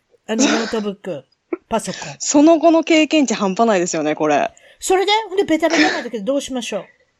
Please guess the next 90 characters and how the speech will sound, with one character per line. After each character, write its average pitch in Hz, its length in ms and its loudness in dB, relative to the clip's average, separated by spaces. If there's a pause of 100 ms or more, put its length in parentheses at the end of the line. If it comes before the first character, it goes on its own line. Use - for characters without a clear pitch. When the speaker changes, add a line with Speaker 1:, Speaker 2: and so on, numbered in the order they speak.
(360)
Speaker 2:
で、 208 60 0
ベ 226 160 2
タ 269 120 4
ベ 269 140 4
タ 302 180 4
に 285 80 4
な 220 120 4
っ - 60 -14
て 202 120 -6
し 202 140 -4
ま 175 160 0
っ 156 80 -6
て、 196 480 2
で 226 80 0
も 214 100 2
も 196 80 0
う - 40 2
中 240 260 4
は 277 120 4
大 190 220 2
丈 202 100 -2
夫 175 80 -2
や 160 60 0
っ 156 40 -4
た 156 100 -4
ん 156 40 -4
で、 151 60 -10
ず 196 140 -2
っ - 20 -4
と 214 140 -8
使 - 220 -2
っ 226 80 0
て 180 120 2
た 170 100 -2
ん 135 60 -6
で 131 80 -8
す - 80 -6
よ、 139 80 -16
そ 165 100 -8
の 147 140 -2
ま 143 100 0
ま。 143 180 0 (520)
な 180 120 2
ん 175 40 0
で 165 80 0
す - 100 -4
け 190 100 2
ど、 202 300 4
Speaker 1:
う - 40 -4
ん、 180 220 -10
で 214 80 -6
も、 202 140 -4
Speaker 2:
や 180 140 4
っ - 80 -12
ぱ 180 80 4
り 160 180 0
も 160 60 -6
う、 196 120 -2
Speaker 1:
ぼ 185 60 -4
ち 180 40 -6
ぼ 175 40 -8
ち - 0 -
と 165 80 -12
や 214 120 -2
ら 208 120 -2
れ 202 120 -2
る 185 80 -4
や 151 120 -4
ろ？ 156 280 -12 (680)
Speaker 2:
は 156 380 -2
い。 - 80 -10 (220)
Speaker 1:
う 175 40 -14
ん。 180 80 -4
Speaker 2:
ま 214 40 4
あ、 - 40 4
な-、 247 160 4
中 302 340 0
の 370 140 0
方 349 160 0
は 277 80 2
大 220 160 0
丈 214 80 -6
夫 202 40 -6
な 175 120 -6
ん 170 40 -8
で 175 60 -4
す - 60 -12
け 170 60 -2
ど、 - 80 0
キ - 280 -2